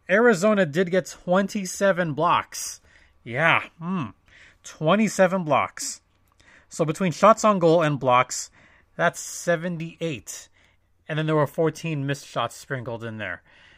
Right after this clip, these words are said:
So when you talk about Colorado just completely blitzing Darcy Kuemper, it, it shows. And if you look at the heat map for the Avs versus the Yotes, it's not close. Colorado was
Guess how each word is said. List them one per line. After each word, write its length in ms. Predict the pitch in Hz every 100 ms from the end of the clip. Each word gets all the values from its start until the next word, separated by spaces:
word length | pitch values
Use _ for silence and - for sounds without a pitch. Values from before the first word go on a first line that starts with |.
| _ _ _
So 440 | - 151 135 143
when 260 | 165 143 151
you 80 | 185
talk 280 | 196 190 180
about 480 | 139 131 127 - _ _ _ _ _ _ _
Colorado 640 | - 160 160 139 135 143 135
just 300 | 120 143 -
completely 800 | 151 135 - 170 160 160 147 120 _ _ -
blitzing 720 | 156 151 151 - 151 135 120 - _ -
Darcy 380 | 135 131 123 131
Kuemper, 520 | - 135 117 104 120
it, 200 | 151 151
it 160 | 160 147
shows. 400 | - 123 95 - _ _ _ _ -
And 200 | 147 151
if 120 | 147
you 120 | 180
look 180 | 165 156
at 80 | 135
the 120 | 135
heat 280 | - 156 139
map 360 | 117 110 - _ _ _ _ _
for 500 | - - 131 120 120
the 200 | 123 139
Avs 360 | 131 131 123 117
versus 400 | 123 120 131 113
the 80 | 120
Yotes, 460 | 117 120 107 - - - _
it's 220 | 151 -
not 220 | 139 117
close. 280 | - 120 104
Colorado 640 | - - 165 156 131 131
was 240 | 120 117